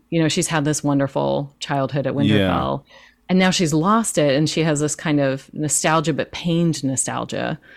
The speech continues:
Speaker 1: for the past, and it's sort of like she has to move on and look for something else, and what examples does she have around her, right?
Speaker 2: Yeah, I kinda
Speaker 1: Um,
Speaker 2: feel like with Arya, and I guess this is, this would be the case for almost anyone who's experiencing grief, it's like,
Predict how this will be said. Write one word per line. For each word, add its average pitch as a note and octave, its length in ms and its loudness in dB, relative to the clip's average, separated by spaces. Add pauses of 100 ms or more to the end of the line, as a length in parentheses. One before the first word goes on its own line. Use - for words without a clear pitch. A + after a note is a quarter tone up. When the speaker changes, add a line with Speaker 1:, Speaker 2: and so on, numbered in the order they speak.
(320)
Speaker 1:
for E3 80 -2
the D3+ 100 0
past, C#3 800 -2
and E3 140 0
it's D#3 180 0
sort - 300 0
of E3 100 0
like D#3 160 0
she - 200 -2
has D3 180 0
to D#3 80 0
move D3+ 220 2
on C#3+ 160 2
and C#3 100 0
look C3 140 -4
for C#3+ 100 -6
something C3 340 -6
else, C#3 440 0
and D#3 160 -2
what D#3 160 2
examples C#3 480 -2
does C3 120 -6
she - 120 -8
have B2 180 -8
around A#2+ 320 -10
her, D#3 220 -12 (160)
right? C#3 240 -4
Speaker 2:
Yeah, A3 420 0
I G3 80 0
kinda E3 300 2
Speaker 1:
Um, D#3+ 80 2
Speaker 2:
feel A#3+ 140 2
like G3 220 2
with D#3 300 0
Arya, C#3+ 640 4 (220)
and D3 160 0
I D#3+ 80 2
guess A#3+ 260 -2
this - 240 -6
is, F#3 320 -10
this C3 300 -6
would B2+ 140 -8
be A#2+ 120 0
the G2+ 140 -2
case G#2+ 420 -4
for F#2+ 500 -4 (140)
almost A2+ 400 -4
anyone A2 400 -2
who's F#2 220 -6
experiencing E2+ 680 -8
grief, F#2+ 540 -6
it's F#2+ 240 -12
like, F#2 320 -6